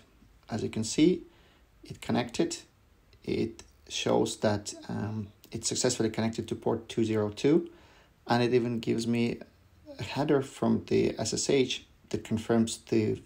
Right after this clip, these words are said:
version of the S S H daemon and also the platform. Probably not very good for security, uh, but it's an internal system, so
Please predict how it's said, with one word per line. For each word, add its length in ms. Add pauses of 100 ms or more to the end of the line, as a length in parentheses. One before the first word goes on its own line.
version 400
of 200
the 100
S 160
S 160
H 240 (480)
daemon 400 (480)
and 160
also 320
the 160
platform. 560 (960)
Probably 260
not 260
very 220
good 140
for 100
security, 720 (200)
uh, 140
but 220
it's 120
an 60
internal 380
system, 420
so 300